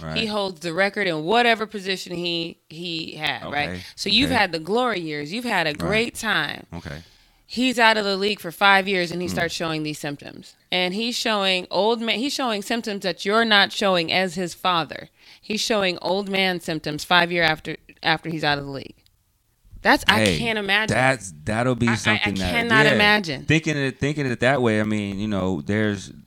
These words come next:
Speaker 1: there's nothing that I have to do but just make that de-, make that decision of,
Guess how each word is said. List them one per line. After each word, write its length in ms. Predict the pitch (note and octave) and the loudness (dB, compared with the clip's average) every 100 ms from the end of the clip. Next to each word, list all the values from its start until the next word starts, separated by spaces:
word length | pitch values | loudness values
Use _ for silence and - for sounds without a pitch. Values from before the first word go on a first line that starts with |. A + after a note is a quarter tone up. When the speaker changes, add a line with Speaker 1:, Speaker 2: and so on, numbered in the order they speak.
| _ _ - | _ _ -20
Speaker 1:
there's 480 | F#2 - A2+ A#2+ A2 | -20 -2 2 2 2
nothing 280 | B2 B2 A2+ | -2 -2 -2
that 100 | G#2 | 0
I 100 | G#2 | 0
have 200 | G#2+ G#2 | -2 -4
to 80 | F#2 | -4
do 160 | G#2+ | -2
but 120 | G#2 G2 | -2 -2
just 140 | F#2 | -2
make 220 | F#2+ F#2+ | -2 -4
that 180 | F#2+ F2+ | -6 -8
de-, 120 | F2+ - | -10 -14
make 300 | - G#2 G2+ | -12 -6 -6
that 140 | G#2 F#2+ | -6 -8
decision 400 | F2 G#2+ F#2 F2+ | -8 -6 -6 -6
of, 160 | E2 | -8